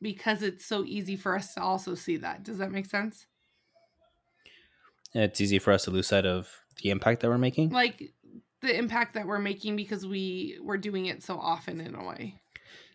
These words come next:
Speaker 2: Yeah, that's why I feel like
Speaker 1: Um,
Speaker 2: taking those small wins. Like today when I had a patient,
Speaker 1: Mm-hmm.
Speaker 2: uh, she was telling me that,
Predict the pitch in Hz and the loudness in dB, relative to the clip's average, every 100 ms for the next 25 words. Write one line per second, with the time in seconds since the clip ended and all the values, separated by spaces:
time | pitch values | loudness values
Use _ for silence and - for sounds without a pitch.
0 | _ - 127 131 151 151 - 123 120 95 | _ 4 6 8 8 8 8 6 6 2
1 | - 120 123 120 113 104 - 98 98 92 | 0 2 4 4 4 4 2 2 4 2
2 | 87 92 - 107 104 104 98 92 98 90 | 0 -2 2 4 6 6 4 2 0 -2
3 | - 90 - 87 87 _ _ _ _ _ | -2 -4 -4 -6 -8 _ _ _ _ _
4 | _ _ _ - 214 92 90 87 - 104 | _ _ _ -8 -2 2 4 4 2 2
5 | 98 - 101 98 95 95 92 87 87 87 | 2 2 2 2 2 0 2 2 2 0